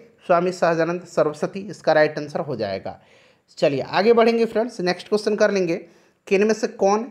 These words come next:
बिहार के किसान नेता थे। तो इसमें से देखिए स्वामी विद्यानंद और स्वामी सहजानंद सरस्वती थे, तो ऑप्शन ए right answer हो जाएगा, एक और दो। Clear है। चलिए और भी नेता थे, जैसे कि मैंने बता दिया आपको पहले ही, यदुनंदन शर्मा,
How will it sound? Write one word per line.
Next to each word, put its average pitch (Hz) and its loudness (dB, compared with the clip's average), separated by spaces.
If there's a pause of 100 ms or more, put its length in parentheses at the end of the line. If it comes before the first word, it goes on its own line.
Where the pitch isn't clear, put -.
(120)
बिहार 185 0
के 202 -4
किसान 185 -2
नेता 165 0
थे। 131 -6
तो - -10
इसमें 185 -2
से 220 -4
देखिए 214 0
स्वामी 202 0
विद्यानंद 202 0 (160)
और 196 0
स्वामी 185 2
सहजानंद 180 0
सरस्वती 139 -6
थे, 107 -12
तो - -6
ऑप्शन 208 2 (220)
ए 208 4
right 196 2
answer 185 -2
हो 175 -2
जाएगा, 175 0
एक 170 -6
और 180 0 (320)
दो। 131 -2 (380)
Clear 180 2
है। 214 -4 (460)
चलिए 110 -4 (520)
और 208 4
भी 240 0
नेता 220 2
थे, 208 -6
जैसे 175 -2
कि 196 -6
मैंने 175 -2
बता 175 2
दिया 170 2
आपको 165 -2
पहले 165 2
ही, 185 -2
यदुनंदन 165 0
शर्मा, 170 0